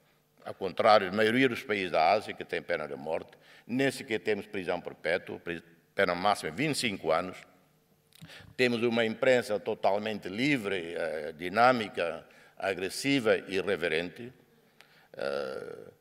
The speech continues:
um dos senhores que falou muito hoje, talvez favorito do Max Tal, porque deu-lhe tanto tempo de antena,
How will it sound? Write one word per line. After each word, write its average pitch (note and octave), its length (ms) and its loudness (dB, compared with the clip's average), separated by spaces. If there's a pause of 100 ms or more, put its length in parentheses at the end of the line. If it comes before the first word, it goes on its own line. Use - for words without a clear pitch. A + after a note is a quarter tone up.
(400)
um G#2+ 300 -4
dos G2 200 -10
senhores A2 440 4
que - 40 -16
falou G2 280 0
muito G#2+ 320 -6
hoje, F2+ 480 0 (840)
talvez D#2 380 0
favorito F#2+ 480 -2
do A#2 80 -6
Max F2 260 -4
Tal, G#2+ 220 2
porque D#2+ 180 -14
deu-lhe F2+ 200 -2
tanto G#2 340 -2
tempo F#2+ 260 -4
de E2+ 80 -2
antena, E2+ 480 0